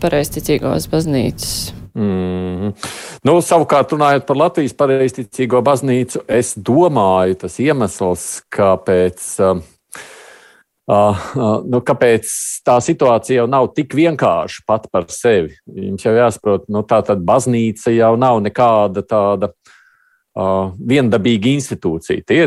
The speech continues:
Speaker 2: nu, tas ļoti līdzīgi, ka mēs to varētu izveidot, pieņemsim, Latvijas valdību. Tā kā mēs sakām, kāda ir valdības reakcija, ā,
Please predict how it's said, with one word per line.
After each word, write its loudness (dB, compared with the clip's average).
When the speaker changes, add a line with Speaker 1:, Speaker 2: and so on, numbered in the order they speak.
Speaker 2:
nu, 0
tas 0
ļoti 2
līdzīgi, 0
ka -12
mēs 0
to 4
varētu 2
izveidot, 0
pieņemsim, -6
Latvijas -2
valdību. 0
Tā -2
kā 0
mēs 0
sakām, 0
kāda 2
ir 0
valdības 0
reakcija, 0
ā, 2